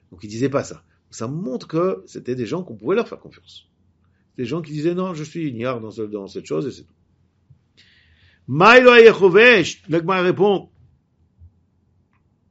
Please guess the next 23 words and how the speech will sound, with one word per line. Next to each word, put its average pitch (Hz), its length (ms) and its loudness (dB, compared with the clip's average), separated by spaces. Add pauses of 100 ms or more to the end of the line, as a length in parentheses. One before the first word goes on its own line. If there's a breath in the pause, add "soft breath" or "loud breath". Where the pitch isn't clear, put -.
(1600 soft breath)
qu'est-ce 202 200 6
que - 60 -12
c'est 254 120 0
de 214 60 4
l'Ayechovesh ? 190 640 2
Klal, 180 720 0 (160)
je 156 100 -12
suis 196 180 -4
rien, 208 240 -2
non, 180 140 -6
je 151 120 -6
connais 175 240 -4
rien. 185 220 -8 (1700)
L'Agma 87 240 -12
dit, 90 120 -10
Lokasha, 78 600 -12 (100)
comme 85 140 -10
le 92 60 -10
Divrei 98 200 -4
Torah, 190 240 -10
comme 160 160 -10
le 120 80 -10
Samatan. 85 400 -14